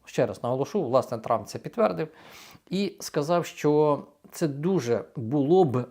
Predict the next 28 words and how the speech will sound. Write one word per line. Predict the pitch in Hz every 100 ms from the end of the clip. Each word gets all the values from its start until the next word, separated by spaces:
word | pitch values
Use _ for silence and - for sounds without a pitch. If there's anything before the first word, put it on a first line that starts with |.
| -
небезпечно, | 127 156 123 - - 107 87 - 92 95
і | 127
просив | 143 151 - 143
більше | 110 160 160 139
обговорень, | - 113 123 135 139 117 110 -
аби | 120 123
було | 113 120 120 -
між | 139 127 -
саме | 117 117 123
Києвом | - 196 175 147 139 -
і | 156
Вашингтоном | 143 - 139 135 - 113 90 82 - - - -
для | 143
розробки | 143 107 123 - -
плану | 147 160
щодо | 123 120 104
припинення | 107 - 117 113 107
вогню. | 104 98 92 - _ _ - -
Він | 190
говорив | 165 160 143
дуже | 123 131 117 117 - -
обережно | 127 127 156 208 175 185 175 - - -
про | - 170 175 160 - _ _
коментарі | - 165 160 156 156 165
Трампа. | - 156 156 147 151 143 -
Зрозуміло, | 113 113 113 123 120 110
що | 110 - 113
треба | 110 113 107 107